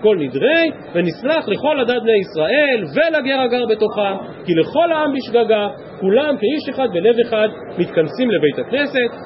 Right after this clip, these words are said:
וזה מהלך יפה ויקר וחשוב, ושוב רבים דיברו בשפה הזאת, הבאתי רק כאן כדוגמה מדבריו של הרב מאיר. אבל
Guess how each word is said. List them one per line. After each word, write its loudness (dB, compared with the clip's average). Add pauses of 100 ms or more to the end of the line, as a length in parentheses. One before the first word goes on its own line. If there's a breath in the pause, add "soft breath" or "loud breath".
(160)
וזה 2
מהלך -2
יפה -2
ויקר 0
וחשוב, 0 (280)
ושוב 0 (200)
רבים 0
דיברו 2
בשפה 0
הזאת, 0
הבאתי 0
רק 0
כאן -2
כדוגמה -4 (280)
מדבריו 2
של 0
הרב -2
מאיר. -8 (440)
אבל 0